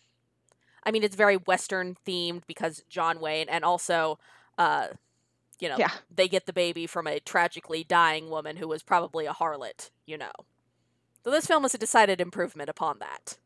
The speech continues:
Speaker 1: The plot of Tokyo Godfathers, briefly for any listeners who might not be aware, is, is it takes place in Tokyo over about a week, uh,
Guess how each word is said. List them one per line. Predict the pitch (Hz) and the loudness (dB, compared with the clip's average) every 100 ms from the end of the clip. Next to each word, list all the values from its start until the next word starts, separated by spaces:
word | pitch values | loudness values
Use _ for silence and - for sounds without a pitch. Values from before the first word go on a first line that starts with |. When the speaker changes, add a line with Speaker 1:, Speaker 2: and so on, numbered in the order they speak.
| _ _ _ _ - | _ _ _ _ -10
Speaker 1:
The | 202 | -10
plot | - 262 277 | 4 6 8
of | 233 - | 6 2
Tokyo | 226 226 214 | -2 0 4
Godfathers, | 208 208 208 196 196 - | 6 6 6 4 0 -2
briefly | 196 196 208 | -4 0 -2
for | 208 185 180 180 _ - | -2 -2 -2 -4 _ -6
any | 190 180 | -4 -4
listeners | 180 190 180 175 | -4 -4 -4 -8
who | 180 | -6
might | 170 156 | -6 -4
not | 160 | -4
be | 170 | -4
aware, | 170 180 190 - | 0 2 2 4
is, | 160 160 - - _ - - | 2 2 -4 -10 _ -20 -10
is | 180 185 | -6 -4
it | 175 | -2
takes | 220 208 | -2 -2
place | - 196 196 - | 2 2 2 -4
in | 175 170 170 | -2 -2 -4
Tokyo | - 220 - 202 196 196 202 - | -2 -2 2 4 4 2 -2 -4
over | 175 170 | -4 0
about | 165 160 | 4 4
a | 160 | 2
week, | 160 196 - - - - - - | -2 -4 -6 -14 -16 -20 -8 2
uh, | 160 | 2